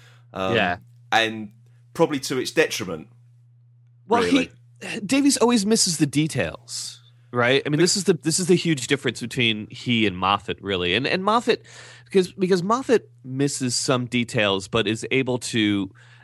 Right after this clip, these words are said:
Speaker 2: but he gets so many of the details right and gets so down to the nitty-gritty of things that you, that when there are details that, that, that you wanna nitpick about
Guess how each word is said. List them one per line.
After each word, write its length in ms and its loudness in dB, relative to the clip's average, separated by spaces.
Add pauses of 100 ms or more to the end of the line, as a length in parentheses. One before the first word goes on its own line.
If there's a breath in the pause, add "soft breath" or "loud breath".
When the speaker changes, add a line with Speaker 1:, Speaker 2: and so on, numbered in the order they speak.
(380 soft breath)
Speaker 2:
but 120 4
he 160 -2
gets 180 0
so 320 2
many 240 2
of 80 -2
the 80 -2
details 420 -2
right 380 -2 (240)
and 120 -8
gets 180 -4
so 400 2
down 400 0
to 200 -14
the 80 -12
nitty-gritty 580 -4
of 120 -6
things 320 -4
that 200 0
you, 220 -6 (320 loud breath)
that 260 0
when 260 0
there 100 2
are 100 4
details 460 -2
that, 240 -2
that, 220 0 (180)
that 160 0
you 140 -6
wanna 200 -4
nitpick 420 -6
about 460 0